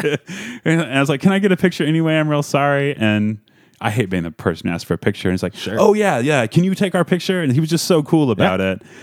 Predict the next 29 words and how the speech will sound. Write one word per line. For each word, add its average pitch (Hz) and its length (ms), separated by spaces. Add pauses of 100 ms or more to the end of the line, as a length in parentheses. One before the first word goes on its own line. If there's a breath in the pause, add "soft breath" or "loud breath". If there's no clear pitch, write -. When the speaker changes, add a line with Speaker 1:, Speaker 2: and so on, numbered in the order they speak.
(100)
Speaker 1:
And 120 100
so 127 60
I 123 40
got 120 100
my 120 120
picture 147 300
with 123 120
Patrick 127 340
Stickles, 87 560
which 104 180
is, 104 280
it 175 120
was 196 140
a 185 60
big 156 180
moment. 92 340
Speaker 2:
Big 165 160
Speaker 1:
He 165 60
was 170 60
Speaker 2:
ups - 160
to - 100
Patty 127 380
Sticks. - 640
Speaker 1:
Patty, 135 340
it's - 160
Patty 120 260
Fat 95 280
Stacks. 85 360
Speaker 2:
<laughs> 170 160